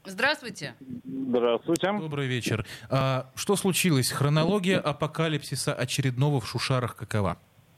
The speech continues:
Speaker 2: Ну, ситуация у нас такая каждый год стабильная, что когда выпадает
Speaker 3: Так.
Speaker 2: снег, б-, большие грузы просто буксуют на шоссе и не могут подби-,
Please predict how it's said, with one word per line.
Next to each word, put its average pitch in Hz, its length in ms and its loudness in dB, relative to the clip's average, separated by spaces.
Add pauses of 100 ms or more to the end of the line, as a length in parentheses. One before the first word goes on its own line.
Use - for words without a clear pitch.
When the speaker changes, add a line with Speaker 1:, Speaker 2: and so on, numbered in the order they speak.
(720)
Speaker 2:
Ну, 196 580 4
ситуация 180 420 0
у 165 40 0
нас 151 80 -4
такая 156 260 0
каждый 160 400 0
год 196 220 2 (260)
стабильная, 127 640 2
что 127 760 4
когда 123 180 2
выпадает 127 400 0
Speaker 3:
Так. 113 120 0
Speaker 2:
снег, 208 260 0 (640)
б-, 123 200 0
большие 147 360 2
грузы 180 300 4
просто 147 380 2
буксуют 160 580 2 (120)
на 139 420 2
шоссе 92 520 0
и 104 40 -4
не 107 80 0
могут 151 280 2
подби-, 104 320 -4